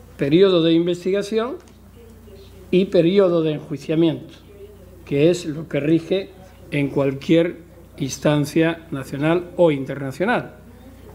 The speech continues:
En ningún crimen que se cometa en un Estado se exige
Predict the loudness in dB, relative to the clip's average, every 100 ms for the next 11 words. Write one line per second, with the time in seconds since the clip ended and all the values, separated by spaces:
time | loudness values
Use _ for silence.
0 | -20 -12 -6 -2 2 4 4 2 2 2
1 | 0 -4 -8 -2 0 0 -2 -4 -2 -2
2 | -2 -2 0 -2 -4 -8 -4 -4 -2 -4